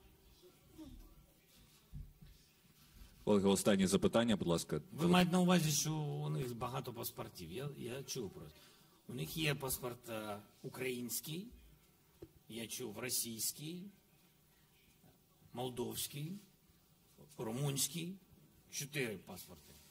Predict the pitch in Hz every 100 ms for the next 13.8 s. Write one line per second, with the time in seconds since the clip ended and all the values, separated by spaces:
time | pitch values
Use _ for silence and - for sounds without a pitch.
0 | - - - 113 139 135 117 117 110 113
1 | 110 107 107 107 104 87 95 90 - -
2 | _ _ _ - _ _ - - 92 87
3 | 80 71 - - _ - - - - 123
4 | 127 135 143 127 120 117 123 160 117 92
5 | - - 101 120 127 117 120 147 113 87
6 | - - _ _ - - - _ _ _
7 | _ _ _ _ _ _ _ _ _ _
8 | _ - - - - - _ - 92 120
9 | 117 - 147 151 - - 85 - - _
10 | _ - - - - - - _ _ -
11 | - 95 107 110 101 101 107 107 101 90
12 | - - 78 104 110 98 98 95 95 76
13 | 87 98 95 104 - 92 95